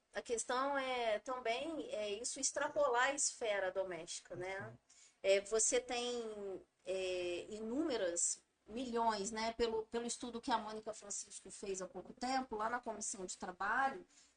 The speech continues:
Speaker 1: a gente tem aí milhões de mulheres fora do mercado de trabalho, porque elas são responsáveis,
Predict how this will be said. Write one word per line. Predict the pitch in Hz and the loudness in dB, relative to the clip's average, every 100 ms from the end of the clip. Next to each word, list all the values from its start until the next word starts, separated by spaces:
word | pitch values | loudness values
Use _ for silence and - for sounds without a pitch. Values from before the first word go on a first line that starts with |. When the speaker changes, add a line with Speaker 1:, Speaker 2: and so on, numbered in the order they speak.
| _ _ | _ _
Speaker 1:
a | 196 | -8
gente | - - | -4 -4
tem | 240 247 | -2 0
aí | 247 | 0
milhões | 262 294 262 240 269 311 | 2 0 2 2 2 2
de | 285 | 2
mulheres | 269 262 226 220 220 202 185 - - - - | 2 4 8 10 10 6 2 0 -2 -10 -2
fora | 240 254 294 254 | 2 6 6 4
do | 226 | 2
mercado | 214 - 208 202 | -6 -4 0 0
de | 196 - | -2 -2
trabalho, | 190 - 190 233 269 185 180 | -2 4 6 8 6 4 -2
porque | - 208 247 | -6 -2 0
elas | 240 262 | 0 2
são | 277 277 | 0 -2
responsáveis, | 269 294 427 - 440 - 269 247 262 311 359 - | -2 -2 -2 -6 -6 -4 -2 -2 -2 -4 -4 -4